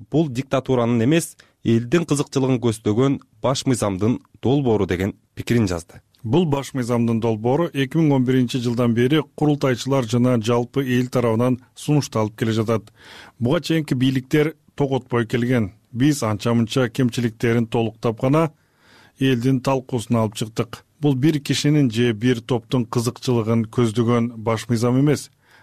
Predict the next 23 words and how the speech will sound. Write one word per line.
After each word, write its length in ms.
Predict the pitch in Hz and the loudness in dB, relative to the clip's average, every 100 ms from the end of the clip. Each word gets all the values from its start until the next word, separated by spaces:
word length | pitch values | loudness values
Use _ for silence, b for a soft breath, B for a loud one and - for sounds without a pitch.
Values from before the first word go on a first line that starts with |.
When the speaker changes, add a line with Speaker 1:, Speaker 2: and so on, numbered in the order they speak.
| b - | b -6
Speaker 2:
Жалпы 500 | 113 131 131 131 156 | -2 0 -2 0 0
элдин, 420 | 135 135 147 110 - - | 2 2 0 0 -8 -6
мамлекеттин 720 | 117 120 117 139 120 - 123 | 0 2 2 0 -2 -2 -2
кызыкчылыгын 580 | 120 117 - 120 113 107 | -2 -4 -4 0 0 0
көздөгөн 400 | 113 104 110 104 | 0 0 0 0
баш 220 | 107 - | -2 -2
мыйзам. 380 | 110 107 104 92 _ _ b b | -4 -2 -2 -6 _ _ b b
Speaker 1:
Ал 140 | 107 | -2
эми 140 | 185 | 0
Жогорку 380 | 190 175 185 - | 0 0 0 0
Кеңештин 300 | 160 147 190 | -2 0 -4
депутаты, 680 | 139 139 - 113 - 151 151 - | -2 -2 0 -2 0 0 0 -6
Садыр 340 | - 110 160 | -6 -2 0
Жапаровдун 520 | 156 143 143 - 185 | -2 0 -2 0 0
Нарын 240 | 127 135 185 | 2 2 0
облусундагы 500 | 151 147 - 143 147 | -2 -6 -2 -2 0
шайлоо 280 | 147 147 | 0 2
алдындагы 440 | 147 131 131 127 156 | 2 0 0 0 -2
штабын 360 | - 123 143 | -2 -2 0
жетектей 340 | 139 127 135 135 | 0 -2 0 0
турган 320 | 117 123 143 | 0 -2 -2
Алмамбет 400 | - 110 117 127 | -2 0 0 0
Шыкмаматов 680 | - - 101 107 143 175 - | -4 -6 -2 0 0 -2 -6